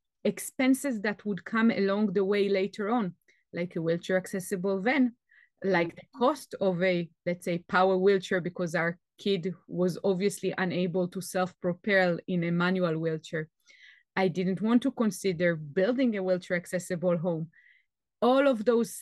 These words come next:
things that, uh, are the reality of our life right now, that I wish I would have planned for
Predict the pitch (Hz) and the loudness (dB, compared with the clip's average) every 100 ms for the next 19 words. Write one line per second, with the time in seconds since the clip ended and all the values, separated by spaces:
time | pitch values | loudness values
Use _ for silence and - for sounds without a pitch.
0 | - 247 240 185 - 180 185 185 - - | -2 0 0 -2 -8 -6 -4 -4 -8 -6
1 | 196 185 175 - 190 185 180 - _ 180 | 0 2 0 0 0 0 0 -4 _ -4
2 | 165 190 185 170 196 208 240 - 208 170 | -2 2 2 0 0 0 -2 -2 -4 -2
3 | 175 175 180 202 214 - 190 190 202 - | -2 -2 0 -2 -4 -6 -4 -4 -4 -6
4 | 196 247 226 240 - _ _ _ _ - | -4 -2 -4 -6 -12 _ _ _ _ -14
5 | 170 190 202 - 190 190 185 - 185 170 | -6 -4 -4 -4 0 2 0 -2 -4 0
6 | 247 294 - - - 190 196 202 196 170 | 2 2 -2 -8 -2 0 0 -2 -4 -8
7 | - 208 240 226 - 165 165 | -4 0 2 0 -4 -6 -6